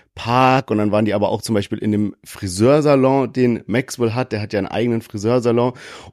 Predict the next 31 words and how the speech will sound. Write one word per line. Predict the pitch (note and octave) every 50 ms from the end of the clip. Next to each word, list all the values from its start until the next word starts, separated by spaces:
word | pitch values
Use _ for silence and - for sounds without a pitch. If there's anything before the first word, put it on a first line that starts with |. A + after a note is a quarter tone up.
| _ _
und, | - A#2+ A#2 A2+ A2+ A2+ G#2+ -
ähm, | - A2+ A2 A2 A2 A2
haben | B2 B2+
dann | C3 B2+ A#2
da | A#2 A2+
eben | G#2+ B2 A#2+ A#2
so | A2+
ein | - -
Interview | D#3+ F#3 F3+ E3+ C#3 C#3 D3 B2
gemacht | C#3+ C#3+ C#3+ D3+ D3 _ _ - - - _ _ _ _
und | _ - B2+ B2 A2 - _ _
da | B2 B2 C#3+ E3 D3+
hatte | D#3+ D#3 - D#3+ D3+ C3+ C3+ - _ _ _ _ _ _ _ _
Pascal | - C3 B2+ - - - - A#2+ C3 C#3 C#3+ D#3 D3 _
ihn | - C3 B2+ A#2+
dann | A#2+ A2+ -
auch | - - C3+ C#3+ D3 _
gefragt | B2+ - - - F#2+ G#2 A#2+ - -
und | G2+
so | G2 G2
gemeint, | F#2 G2 G#2 G#2 G2+ F2
ja, | - G2+ G#2+ A2+ G2
wie | G#2
sieht's | G2+ G2 G2 - - -
aus? | G#2 A2 A2+ A2+ - - _ _ _ _ _ _
Solo-Karriere | _ - - G2+ G#2+ B2+ C#3 C#3 C3 - B2+ B2+ A2 G#2 A2+ A#2+ A#2 G2+ G#2
oder | A2 G#2 G#2+ A2 G#2+
so | F#2+ G#2
ein | A2 A2
bisschen | G2+ A2+ - - A2+
vorantreiben. | G2+ - - F#2 F#2 G2+ A#2 B2+ - - - G2+ G#2 G#2+ G#2+